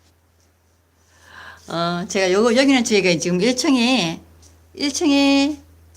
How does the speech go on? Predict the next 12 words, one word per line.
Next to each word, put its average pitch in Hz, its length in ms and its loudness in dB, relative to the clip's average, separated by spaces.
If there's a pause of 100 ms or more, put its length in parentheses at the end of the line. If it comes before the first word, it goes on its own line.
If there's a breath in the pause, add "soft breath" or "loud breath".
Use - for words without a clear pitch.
(140)
지금 202 840 -4
이제 160 300 -2
큰 233 220 2
방이에요. 175 600 0
여기도 190 280 -8
보시면 170 380 -8
저희가 185 320 -2
전체적으로 180 840 -4
창문도 247 540 -4
다 156 280 -4
나와 156 340 -2
있고, 208 560 -10